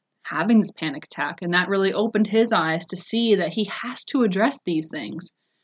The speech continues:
right? So it's not just student athletes. It's not just professional athletes. It's not just people in specific areas.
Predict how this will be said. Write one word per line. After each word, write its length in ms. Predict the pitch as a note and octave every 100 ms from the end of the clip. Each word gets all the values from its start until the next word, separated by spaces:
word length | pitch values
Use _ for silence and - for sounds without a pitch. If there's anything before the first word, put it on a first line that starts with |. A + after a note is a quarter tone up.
| _ _
right? 220 | G3 B3
So 240 | A3 A3 G#3 - _
it's 220 | A3 G#3+
not 320 | A#3 C4 C#4+ G3+
just 500 | A3+ A3 G#3+ - -
student 380 | - - G#3 A3
athletes. 500 | F#3 E3+ F3 F3+ F3
It's 240 | - F#3 G3+
not 320 | G#3 A#3+ - G3+
just 640 | F#3+ G#3 G3+ G3+ - - _ _ _ _ F3
professional 520 | - F#3+ G#3+ G#3 F#3
athletes. 500 | E3+ F3 F3+ F3 E3+
It's 160 | E3+
not 260 | G#3 A3 F#3+
just 480 | F#3+ G3 F#3+ - - _ _ _
people 720 | G#3+ A#3+ F#3+ F3+ F3 E3+ E3+ - _
in 400 | - F#3 F#3 F3+ - _ _ _
specific 840 | - - - - G3+ A3 A#3 A3 -
areas. 760 | G3 G#3+ F3 - G#3 B3 -